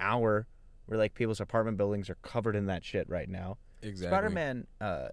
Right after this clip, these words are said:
Speaker 1: again, that's what I'm saying. The blind responsibility for Madam Web is getting so far into his head that he's not thinking of anything else around him. No, no. Juggernaut's walking down towards the hole.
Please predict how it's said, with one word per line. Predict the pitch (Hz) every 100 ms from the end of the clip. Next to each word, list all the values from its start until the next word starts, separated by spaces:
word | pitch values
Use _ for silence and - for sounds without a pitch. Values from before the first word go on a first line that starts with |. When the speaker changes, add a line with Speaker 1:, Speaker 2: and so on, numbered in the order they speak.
| -
Speaker 1:
again, | 127 180 90
that's | 107
what | 120
I'm | 107
saying. | 127 110
The | 92
blind | 104 113 113
responsibility | 110 - 110 101 92 101 110 101 98 - - -
for | - 117 110
Madam | 113 110 101
Web | 95 107 139 - - - -
is | 117 107
getting | 131 120 113
so | - 117 120 117 107 - -
far | - - 107 87
into | 113 113
his | 101 92
head | 101 107
that | 104
he's | 104 104
not | 101 -
thinking | - 110
of | 92 -
anything | 101 101 107
else | 87 92 95
around | 90 90 85
him. | - - - - - - 247
No, | 180
no. | 151 113 - -
Juggernaut's | 131 123 120 120 - -
walking | 131 120 123 135 120
down | 127 127 127
towards | - 123 120
the | 117
hole. | 113 110 117